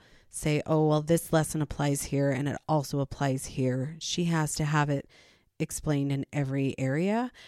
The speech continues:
but she is picking up on that. And again, I don't know the extent. There is, as it is said, it's a spectrum disorder now.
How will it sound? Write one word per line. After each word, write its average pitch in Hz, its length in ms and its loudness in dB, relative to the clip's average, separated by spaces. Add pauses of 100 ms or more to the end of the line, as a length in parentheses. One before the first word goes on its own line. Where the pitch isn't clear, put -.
(200)
but 185 160 2
she - 300 0
is 151 340 4
picking 143 400 -2
up 135 140 -4
on - 140 -4
that. - 280 -6
And 208 160 6
again, 208 500 4
I 202 120 4
don't 254 360 2
know 202 180 6
the 170 160 4
extent. 165 640 0 (340)
There 220 160 4
is, 269 360 0 (260)
as 202 200 4
it 185 140 4
is 170 220 2
said, 151 360 0
it's - 180 -2
a 180 60 -4
spectrum 202 500 -2
disorder 139 460 -4
now. 135 340 -8